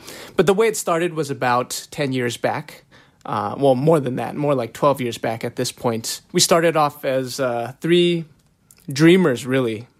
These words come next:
Martial artists who, uh, had an affinity for playing with cameras. And we kind of discovered each other in the course of training. Uh, there was a place called Gym Max in Costa Mesa.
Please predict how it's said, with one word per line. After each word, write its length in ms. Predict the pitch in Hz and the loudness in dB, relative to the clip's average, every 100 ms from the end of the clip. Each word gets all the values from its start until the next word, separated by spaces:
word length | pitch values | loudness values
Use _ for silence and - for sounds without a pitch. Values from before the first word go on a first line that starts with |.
| _ | _
Martial 440 | - 156 165 - 170 | 0 2 2 2 2
artists 580 | 175 196 208 - - - | 4 2 -4 -8 -12 -10
who, 320 | - 135 123 | -6 -4 -2
uh, 400 | 120 117 113 107 | 0 0 -2 -4
had 200 | 107 139 | -4 -2
an 120 | 131 127 | -2 -2
affinity 440 | - 151 147 143 | 0 0 0 -2
for 140 | 139 | -4
playing 300 | 135 147 135 | -4 -2 -2
with 160 | 123 117 | -2 -2
cameras. 560 | 151 131 147 156 - - - - - | 0 0 0 -4 -8 -12 -20 -20 -8
And 320 | 127 117 113 110 | -4 -2 -2 -2
we 120 | 143 | 0
kind 220 | 196 214 | 2 4
of 80 | 196 | 2
discovered 480 | 170 - 156 156 139 | 0 2 2 2 -2
each 180 | 127 | -2
other 260 | 139 120 123 | -2 0 -2
in 300 | - 135 123 | -2 -2 -2
the 60 | 120 | -4
course 280 | - 123 | -2 -4
of 120 | - - | -4 -8
training. 500 | 123 113 95 104 131 - | -6 -4 -6 -10 -16 -14
Uh, 140 | - 110 | -10 -6
there 160 | 120 | -6
was 140 | 120 - | -6 -4
a 20 | |
place 240 | - 165 | -2 -2
called 220 | - 123 123 | 0 -4 0
Gym 200 | 139 131 | 0 2
Max 480 | 117 110 - - | 0 -4 -6 -6
in 220 | - 127 120 | -4 -4 -2
Costa 300 | 131 - 120 | -2 0 0
Mesa. 420 | 117 - 139 | 2 2 0